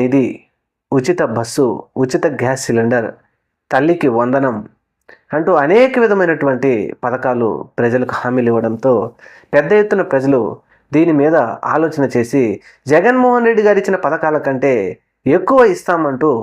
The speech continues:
ప్రచారం చేసుకొచ్చారు. ప్రజలు కూడా దీన్ని నమ్మి ఓట్లు వేశారో లేకపోతే ఏదైనా జరిగిందో తెలియదు, కానీ కూటమి ప్రభుత్వం అధికారంలోకి వచ్చిన తర్వాత ఈ ఇచ్చిన హామీలన్నింటినీ ఏ విధంగా తుంగలో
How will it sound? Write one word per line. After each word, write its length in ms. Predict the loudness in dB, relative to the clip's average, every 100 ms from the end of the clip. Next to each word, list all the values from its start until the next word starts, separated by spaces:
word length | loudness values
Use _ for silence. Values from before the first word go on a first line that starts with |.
| -4
ప్రచారం 320 | -6 -2 -2 0
చేసుకొచ్చారు. 580 | -2 -2 -6 -2 -2 -2 -6 _ _ _ -2
ప్రజలు 260 | 0 4 4
కూడా 180 | 4 2 2
దీన్ని 280 | 2 2 2 0
నమ్మి 280 | 0 0 -2 -4 -12 _ _ -2 2
ఓట్లు 240 | 2 2
వేశారో 400 | 2 2 0 0 0 -2 -8 -20 _ 2
లేకపోతే 480 | 2 2 0 2 2 4
ఏదైనా 300 | 2 2 0 -2 -6 -12 _ _ _ _
జరిగిందో 380 | 0 2 2 2 2
తెలియదు, 260 | 2 2 2
కానీ 220 | 2 2 0 -4 -4
కూటమి 280 | -2 -2 -2
ప్రభుత్వం 320 | -4 -4 -6 -8 -8 -4
అధికారంలోకి 520 | -2 -2 -2 -2 -2 -4
వచ్చిన 200 | 0 0 2
తర్వాత 360 | 2 0 0 -2 -2 -6 -14 -20 -20 _ _ _ 0 4
ఈ 40 | 4 4
ఇచ్చిన 220 | 2 2 0 2
హామీలన్నింటినీ 760 | 0 0 2 2 0 0 -2 2 2
ఏ 20 | 4
విధంగా 380 | 4 2 2 0 0 -4 -14 _ _ _ _ -4
తుంగలో 280 | 0 2